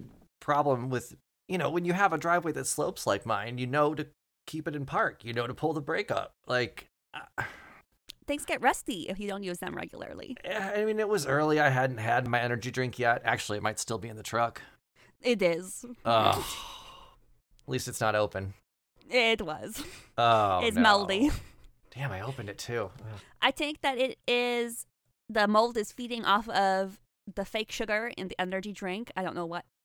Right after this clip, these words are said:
Speaker 2: has happened, but it's like a new life form.
Speaker 1: Oh, great.
Speaker 2: It's very beautiful.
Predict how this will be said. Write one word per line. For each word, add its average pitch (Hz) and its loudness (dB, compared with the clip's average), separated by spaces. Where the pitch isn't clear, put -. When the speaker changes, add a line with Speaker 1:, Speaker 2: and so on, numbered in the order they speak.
Speaker 2:
has 233 -8
happened, 277 -8
but 202 -6
it's 202 -8
like 220 -4
a 240 -6
new 220 -6
life 214 -8
form. - -14
Speaker 1:
Oh, 131 6
great. 131 2
Speaker 2:
It's 226 -8
very 247 -6
beautiful. 247 -8